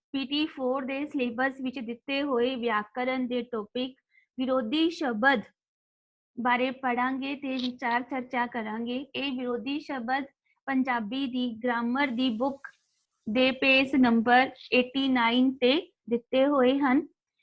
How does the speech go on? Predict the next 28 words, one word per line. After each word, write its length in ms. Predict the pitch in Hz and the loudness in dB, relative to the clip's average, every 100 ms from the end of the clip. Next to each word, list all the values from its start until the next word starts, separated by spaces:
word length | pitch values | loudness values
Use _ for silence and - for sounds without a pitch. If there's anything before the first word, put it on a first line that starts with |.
| _ - | _ -4
ਪੀ 140 | 269 | -2
ਟੀ 180 | 277 311 | 2 2
ਫੋਰ 380 | 320 285 277 294 | 2 2 4 4
ਦੇ 200 | 294 311 | 4 2
ਸਿਲੇਬਸ 600 | 302 262 233 269 277 277 | 4 2 4 4 2 0
ਵਿੱਚ 400 | 240 254 - - - - | 0 0 -2 -14 -16 -6
ਵਿਰੋਧੀ 480 | 240 247 247 269 302 | 0 2 2 0 0
ਸ਼ਬਦ 460 | 320 240 214 240 233 | 2 0 2 0 0
ਟੰਗਣਾ 480 | 269 254 247 277 277 | 0 2 4 6 6
ਤੋਂ 420 | 269 269 311 - _ - | 4 0 0 -2 _ -2
ਪਿਆਰ 360 | 254 233 240 | 4 6 6
ਤੱਕ 380 | 233 220 220 - | 4 2 2 -2
ਹਨ। 360 | 220 208 180 180 _ _ _ _ _ _ - | -2 -2 -2 -6 _ _ _ _ _ _ -2
ਟੰਗਣਾ 460 | 247 233 240 240 247 | 0 2 2 0 2
ਤੋਂ 340 | 240 480 480 _ _ - | 4 4 2 _ _ 0
ਪਿਆਰ 320 | 240 240 330 - _ _ | 6 6 6 2 _ _
ਤੱਕ 340 | 226 208 - 214 | 0 0 -4 -10
ਹਨ। 320 | 214 226 196 - _ _ - | -4 -2 -4 -8 _ _ 6
ਆਓ 220 | 262 302 | 8 8
ਆਪਾਂ 360 | 294 277 277 285 | 6 4 2 2
ਇਹਨਾਂ 380 | 277 269 285 311 | 2 2 2 2
ਸਾਰੇ 380 | 294 247 269 | 2 2 2
ਸ਼ਬਦਾਂ 440 | 294 269 214 240 247 | 0 -2 0 0 2
ਨੂੰ 220 | 247 247 | 0 -2
ਪੜ੍ਹੀਏ 480 | 233 226 247 285 320 _ _ _ 247 | -2 0 0 0 -4 _ _ _ 0
ਔਰ 100 | 254 | 2
ਇਹਨਾਂ 300 | 247 247 254 | 4 2 2
ਤੇ 340 | 285 494 | 0 -2